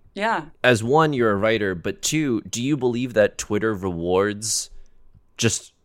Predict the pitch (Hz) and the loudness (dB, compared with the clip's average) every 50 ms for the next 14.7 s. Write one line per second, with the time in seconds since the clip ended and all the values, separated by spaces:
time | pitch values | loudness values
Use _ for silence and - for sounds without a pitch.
0 | _ _ - - 147 147 170 - - - - - - 107 110 107 - - - - | _ _ 2 4 6 4 4 4 0 -2 -2 -4 0 2 4 4 4 0 -6 -8
1 | - - 247 247 233 214 190 202 - 185 175 160 104 120 117 - - 110 98 92 | -2 2 2 4 4 2 0 0 0 0 2 4 4 2 2 0 -4 -4 -4 -4
2 | 90 90 82 - - - - - 110 113 - 123 - - - - - 156 117 131 | -4 -4 -6 -8 -12 -16 -8 -8 -8 -8 -8 -12 -16 -18 -18 -6 -4 -2 0 0
3 | 123 120 - 156 151 135 127 - - 107 104 104 - - - - _ _ _ _ | 0 0 0 0 2 2 0 0 0 0 0 2 2 -2 -2 -4 _ _ _ _
4 | _ _ _ - 143 143 - 139 123 98 - 113 101 85 87 87 - 95 90 85 | _ _ _ 4 4 4 4 0 -2 0 0 0 0 0 -4 -4 0 0 0 0
5 | - - - - _ - - 82 87 - - - 52 - 95 95 87 80 78 76 | -2 -6 -18 -20 _ -14 -10 -10 -10 -10 -12 -12 -4 0 2 2 2 2 0 -4
6 | 69 - - - 147 156 - 180 143 127 95 - - 104 110 117 110 101 - - | -8 -12 -2 0 0 2 2 0 0 0 -2 0 0 0 2 2 0 -2 -4 -6
7 | - 98 80 90 82 - - 90 80 78 73 69 - - - 87 82 - - 95 | -8 -8 -8 -8 -10 -8 -6 -4 -4 -4 -4 -6 -8 -12 -12 -10 -8 -6 -4 -2
8 | 92 92 82 76 78 104 127 113 - - - - 69 - - - - - - 233 | -2 -2 -4 0 2 4 4 4 2 -2 -6 -8 -12 -16 -18 -20 -16 -8 -6 -6
9 | 247 240 - 285 330 359 381 370 - - 285 277 - 240 240 247 220 190 - - | -6 -4 -2 -2 0 0 0 -2 -2 -2 -2 0 0 -2 -2 0 -2 -2 -2 -2
10 | - 226 220 220 233 226 196 175 165 165 170 175 - - - - 196 196 196 196 | -2 0 0 2 2 0 2 0 0 0 0 -4 -6 -10 -8 -6 -6 -4 -4 -4
11 | 180 170 165 - - - 170 185 190 214 254 277 320 311 - 294 311 311 311 302 | -4 -4 -6 -8 -10 -8 -4 0 2 4 4 4 2 2 0 2 2 2 2 2
12 | 294 - - 180 160 156 147 - - - - - - 101 98 82 73 - 185 - | -2 -4 -4 -4 -4 -4 -6 -10 -16 -20 -8 -4 -4 -2 -2 -4 -4 -6 -4 0
13 | 107 101 196 180 - - 226 220 - - 202 185 - 190 180 170 156 160 151 - | 0 0 0 -2 -6 -8 -8 -6 -4 -4 -4 -4 -6 -6 -6 -6 -6 -6 -6 -4
14 | - - 214 220 240 254 262 247 262 285 269 277 285 269 | 2 4 4 4 4 2 0 -2 -2 -2 0 0 0 -2